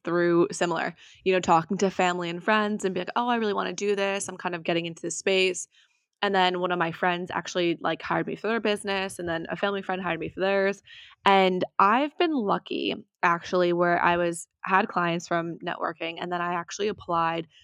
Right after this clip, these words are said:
to some jobs on Upwork as I saw them go. And like you said, it definitely is a super, super competitive market.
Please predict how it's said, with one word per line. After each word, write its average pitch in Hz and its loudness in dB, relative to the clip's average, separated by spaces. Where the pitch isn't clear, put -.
to - -10
some 262 -2
jobs 180 2
on 175 0
Upwork 180 0
as 170 0
I 170 0
saw 165 -2
them 170 -6
go. 160 2
And 170 -2
like 170 -4
you 190 -4
said, 170 -6
it 165 -4
definitely 202 -6
is 175 -4
a 170 -10
super, 170 -6
super 160 -8
competitive 165 -8
market. 185 0